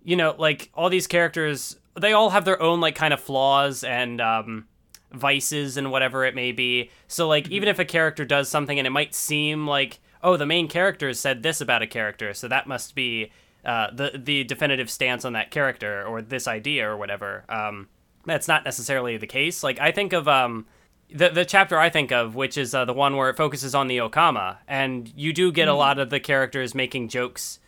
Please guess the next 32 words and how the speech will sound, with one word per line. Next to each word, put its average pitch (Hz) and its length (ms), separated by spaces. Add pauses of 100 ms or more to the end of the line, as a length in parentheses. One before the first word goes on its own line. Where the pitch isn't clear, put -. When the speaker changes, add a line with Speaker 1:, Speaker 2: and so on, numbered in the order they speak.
(200)
Speaker 1:
uh, 110 340
or, 180 200
again, 214 320
like, 202 200
you 214 100
know, 208 100
the 196 80
characters, 185 420
like, 160 200
making 156 260
fun 151 160
of 143 60
the 131 80
one 139 240
girl 127 240
because, 117 340
like, 110 160
"Oh, 139 140
she's 113 240
fat," 165 320
and 113 200
that's 135 360 (380)
funny 160 560
f-, - 180
to 151 80
them, 139 480 (340)
um, 113 480 (600)
but 165 100
it's 175 120
not 180 180
necessarily 147 580
like, 123 460